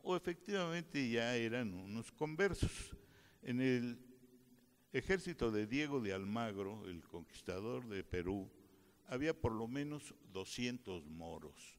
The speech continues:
No se tienen estadísticas de cuántos moros vinieron con Hernán Cortés,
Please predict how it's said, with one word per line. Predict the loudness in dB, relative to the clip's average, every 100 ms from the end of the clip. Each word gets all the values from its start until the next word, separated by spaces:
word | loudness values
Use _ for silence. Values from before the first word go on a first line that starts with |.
| _ _ _ _ -12
No | -8
se | -2 -2
tienen | 0 -2 -2 -4
estadísticas | -4 -4 -4 -6 -8 -10 -4 -4 -4 -8 -12
de | -12
cuántos | -8 -8 -8 -10
moros | -8 -8 -8 -10
vinieron | -8 -8 -6 -6 -6
con | -4 -4
Hernán | -4 -2 -2
Cortés, | -2 -4 0 -2 0